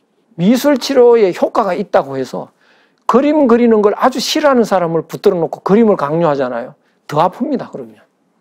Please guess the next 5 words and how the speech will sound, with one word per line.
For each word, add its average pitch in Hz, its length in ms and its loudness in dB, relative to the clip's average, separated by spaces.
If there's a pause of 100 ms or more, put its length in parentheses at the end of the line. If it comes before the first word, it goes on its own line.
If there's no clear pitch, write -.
(480)
그 175 120 0
원리를 202 460 2
알면 139 560 -2 (500)
그 160 120 -4
사람이 233 520 2